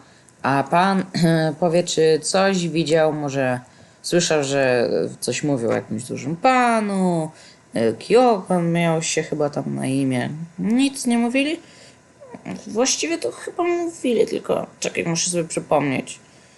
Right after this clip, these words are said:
A może mi jakoś pomożesz? No Boże, dobra. E, widzę, że z ciebie to masz. O, no właśnie, już pamiętam. Em, to chyba był jakiś wieżowiec w środku miasta.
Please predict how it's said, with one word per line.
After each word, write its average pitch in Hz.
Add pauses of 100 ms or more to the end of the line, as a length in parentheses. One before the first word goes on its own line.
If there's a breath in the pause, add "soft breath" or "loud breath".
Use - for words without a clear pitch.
(440 loud breath)
A -
może 151
mi 151
jakoś -
pomożesz? 202 (400)
No 117
Boże, 117
dobra. 147 (680 loud breath)
E, 143
widzę, 156
że 156
z -
ciebie 151
to 147 (1120)
masz. - (360)
O, 82
no 233
właśnie, 190
już 202
pamiętam. 160 (460 loud breath)
Em, 143 (1000)
to 143
chyba 156
był 143
jakiś 139
wieżowiec 139
w -
środku 143
miasta. 139